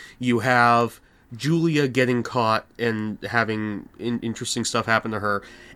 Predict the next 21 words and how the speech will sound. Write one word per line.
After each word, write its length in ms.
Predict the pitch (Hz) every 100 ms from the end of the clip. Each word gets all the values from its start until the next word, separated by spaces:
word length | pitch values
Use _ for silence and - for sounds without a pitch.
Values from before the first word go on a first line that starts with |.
| -
And 300 | 117 113 113
also 360 | 127 139 - 143
Santo 640 | - 143 143 139 127 123
taking 400 | 120 127 120 123
a 60 | 120
shower 480 | - 113 113 113 117
in 100 | 113
the 60 |
gym 420 | 104 117 107 107 107
where 200 | 107 110
the 100 | 113
P 180 | 135 135
O 100 | 170
box 300 | 139 110 -
happens 320 | 110 117 104
to 80 | 107
be. 260 | 104 110 - - - - - -
And 140 | 147
these 180 | 156 165
are 80 | 170
cut 460 | - 226 240 -